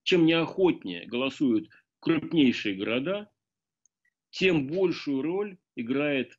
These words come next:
в ре-, в подведении результата, э, окончательного голосования вот этих электоральных султанатов. Ну, представьте, в Москве там избирателей семь с половиной миллионов, а в Чечне семьсот тысяч, в десять раз меньше. Но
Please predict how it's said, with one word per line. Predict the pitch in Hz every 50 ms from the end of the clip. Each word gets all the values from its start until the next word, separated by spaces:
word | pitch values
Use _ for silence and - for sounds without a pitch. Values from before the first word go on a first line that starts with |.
| _ _
в | 107 107
ре-, | 117 123
в | - - _
подведении | 131 123 117 127 139 120 135 131 113 110 104
результата, | 104 104 98 110 117 113 - 139 117 - - 95
э, | 87 85 85 92 92 - - 101 98 98 - - -
окончательного | - - 101 113 120 - 127 95 85 - 82 85 80 82 80 - - - -
голосования | - 110 139 135 131 - - 135 139 160 160 160 151 139
вот | 127 113 120
этих | 123 - - 107 113
электоральных | 107 104 - _ - 107 107 107 101 101 101
султанатов. | - 120 101 - 107 98 90 78 69 - - - - - - -
Ну, | - 190 180
представьте, | 190 190 175 - - 165 117 - - 113 101
в | 92
Москве | 131 147 - - - 185 165
там | 175 143 117 104 - - _ _ _ _ _
избирателей | - 107 104 123 131 147 151 143 123 - 139 123 117 117 117 - _ _ _ _ _ _
семь | - - 170 160 -
с | -
половиной | - 170 175 196 220 233 226 202 160
миллионов, | 135 127 120 107 95 82 71 69 - _ _ _ _ _ _ _ _ _ _ _ _ _ _ _ _ _
а | - 113 117 120 123
в | 117 -
Чечне | - - 139 - - 170 202 208 185
семьсот | - - 151 127 - - 156 151 - -
тысяч, | - - 90 87 - - - -
в | -
десять | 95 151 165 165 170 -
раз | 123 127 120 - 98
меньше. | 87 78 71 - - - - - _ _ _ _ _ _ _ _ _ -
Но | 151 175 196 208 185 151 110 85 - -